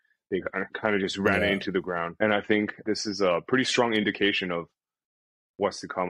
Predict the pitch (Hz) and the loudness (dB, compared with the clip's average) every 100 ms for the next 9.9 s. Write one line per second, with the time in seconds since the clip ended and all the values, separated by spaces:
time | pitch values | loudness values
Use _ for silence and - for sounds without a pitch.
0 | - 87 92 - 98 - _ - - 95 | -2 2 2 2 0 -2 _ -6 -2 -2
1 | 98 87 - 82 90 82 87 78 - 85 | -2 -4 -4 -4 -2 0 0 -2 0 0
2 | 76 - 90 - - - 110 98 90 90 | 2 2 0 -4 -14 -8 0 4 4 4
3 | - 107 104 101 92 90 87 95 - 98 | 2 4 4 4 2 0 -2 -8 -2 0
4 | 92 85 87 80 80 85 - 95 85 - | 2 0 0 -2 -2 -6 -2 -2 -2 -8
5 | 92 90 87 85 - - 87 85 85 85 | -2 0 0 -2 -4 -4 -4 -2 0 0
6 | - 80 76 - - _ _ _ _ _ | -2 -4 -6 -12 -18 _ _ _ _ _
7 | - 82 85 85 87 87 87 85 71 82 | -4 -2 0 -2 2 2 4 4 4 2
8 | - 87 87 - 85 82 87 90 87 80 | -2 -2 -2 -2 -6 -2 0 0 0 -2
9 | 80 82 80 - - 82 87 82 - | -2 -2 -4 -6 -14 -14 -14 -16 -18